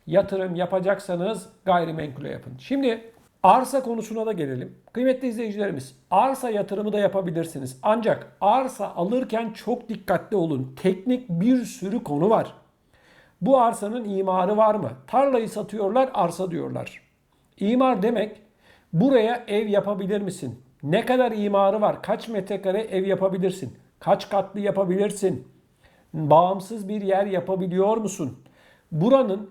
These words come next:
herhangi bir imar sorunu var mı? Yola gidiyor mu? Ya da yarın öbürsü gün burayla ilgili o belediyenin bir planı var mı?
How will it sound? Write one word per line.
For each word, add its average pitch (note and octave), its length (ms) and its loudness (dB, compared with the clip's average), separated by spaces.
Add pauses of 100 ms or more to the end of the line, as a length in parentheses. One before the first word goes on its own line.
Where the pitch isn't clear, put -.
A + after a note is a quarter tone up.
herhangi G3+ 640 0
bir A3 200 -6
imar G#3 400 -2
sorunu G#3+ 440 -4
var A3 180 6
mı? F#3 160 -6
Yola F3+ 320 2
gidiyor G#3 360 0
mu? F#3+ 340 -2 (260)
Ya E3 120 2
da G#3+ 80 4
yarın G#3 420 4
öbürsü G3+ 380 -6
gün F#3 200 -6
burayla G#3 360 2
ilgili G3+ 340 -4
o F#3+ 240 0
belediyenin G3 600 2
bir G3 180 -2
planı F#3+ 380 0
var E3 280 4
mı? G#3+ 260 0